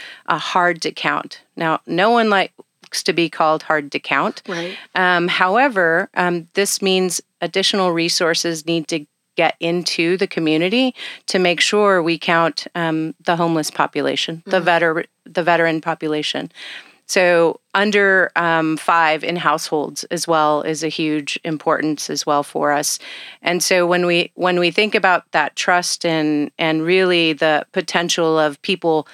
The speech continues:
Speaker 1: not wanting to take action, not wanting to be counted, um, we have fifty-three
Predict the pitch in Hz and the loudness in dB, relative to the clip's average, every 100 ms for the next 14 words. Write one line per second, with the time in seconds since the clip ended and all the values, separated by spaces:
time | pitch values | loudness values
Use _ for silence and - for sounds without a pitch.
0 | - _ 185 165 - 156 226 180 170 139 | -20 _ 0 0 0 0 0 0 -2 -2
1 | 143 _ _ _ - 170 170 151 143 143 | -4 _ _ _ -6 -2 0 2 0 0
2 | - 147 143 151 156 147 160 160 151 143 | -4 -4 -4 -2 -2 0 -2 0 -2 -4
3 | 156 147 - 143 143 196 214 - - - | -6 -6 -2 0 2 0 -2 -10 -16 -18
4 | - - 165 160 170 208 214 202 185 180 | -20 -6 -2 -2 0 2 2 4 4 2
5 | 175 _ _ _ _ 233 214 233 - 185 | -2 _ _ _ _ -4 0 -4 -2 -2
6 | 190 208 226 | 0 0 -4